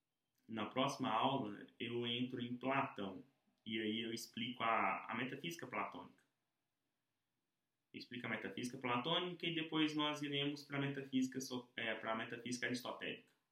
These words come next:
Tá? E aí a gente finaliza essa antiguidade, digamos assim, a filosofia antiga, grega, pelo menos. Finalizaremos esse,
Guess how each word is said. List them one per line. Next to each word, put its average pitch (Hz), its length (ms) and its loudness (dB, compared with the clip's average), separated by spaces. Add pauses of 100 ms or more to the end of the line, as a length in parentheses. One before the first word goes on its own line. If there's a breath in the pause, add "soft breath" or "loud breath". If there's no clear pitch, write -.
(640)
Tá? - 360 -6 (100)
E 107 160 -4
aí 104 300 2
a 107 60 -2
gente 107 680 -6 (440)
finaliza 107 1000 0 (1200)
essa 98 760 -6
antiguidade, 98 1120 2 (800)
digamos 98 360 0
assim, 95 400 -4
a - 60 -16
filosofia 104 540 -4
antiga, 98 520 -4 (260)
grega, 98 380 0
pelo 95 220 -10
menos. - 400 -12 (1300)
Finalizaremos 101 760 0
esse, - 180 -10